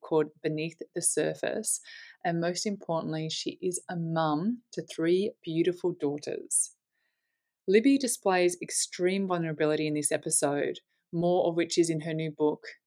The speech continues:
Beneath the Surface. Today's episode is about the shift of identity for Libby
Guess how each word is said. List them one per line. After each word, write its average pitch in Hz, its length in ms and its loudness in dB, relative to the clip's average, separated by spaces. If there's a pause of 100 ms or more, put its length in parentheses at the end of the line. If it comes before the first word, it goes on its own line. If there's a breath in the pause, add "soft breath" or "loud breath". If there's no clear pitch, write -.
(160)
Beneath 156 400 -2 (160)
the 175 60 -8
Surface. - 720 0 (600 soft breath)
Today's 185 440 6
episode 175 680 2
is 165 120 -4
about 165 460 2 (180)
the 165 60 -6
shift - 340 0
of 170 100 0
identity 160 540 0
for 175 160 -4
Libby 185 460 0